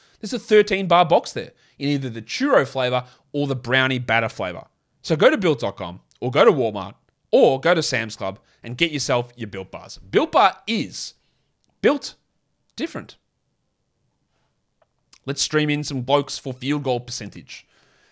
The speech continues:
Dan Gafford, clearly at the top of that list. K J Martin's an excellent field goal percentage guy. Drew Eubanks, those first three, strong options. Dwight Powell, pretty good field goal guy. Doesn't do too much, and he's probably gonna play twenty minutes, but he's an option there.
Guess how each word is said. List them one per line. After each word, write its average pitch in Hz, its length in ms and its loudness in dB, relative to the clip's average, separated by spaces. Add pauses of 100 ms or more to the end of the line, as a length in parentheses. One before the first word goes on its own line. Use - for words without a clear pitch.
(200)
Dan 160 240 4
Gafford, 160 420 2 (200)
clearly 151 320 0
at 139 80 -2
the 123 80 -10
top 139 220 -6
of 131 80 -6
that 131 200 0
list. 135 440 -4 (240)
K 160 160 4
J 151 160 4
Martin's 139 320 0
an 127 180 -12
excellent 147 400 -4
field 131 240 -4
goal 135 140 0
percentage 135 360 -6
guy. 127 300 0 (420)
Drew 165 160 -6
Eubanks, 151 460 2
those 190 220 0
first 165 320 0
three, 147 260 0
strong 123 320 -2
options. 104 380 -8 (400)
Dwight 202 320 4
Powell, 220 480 2
pretty 294 240 0
good 233 160 -2
field 233 180 -4
goal 202 160 6
guy. 120 160 -2
Doesn't 160 220 -2
do 185 100 0
too 175 160 -2
much, 190 260 -4
and - 60 -8
he's 123 100 -6
probably 156 260 -2
gonna 147 140 2
play 139 280 0
twenty 143 240 -2
minutes, 202 220 -4
but 143 120 -6
he's 143 160 -4
an 139 60 -6
option 127 260 -6
there. 95 140 -12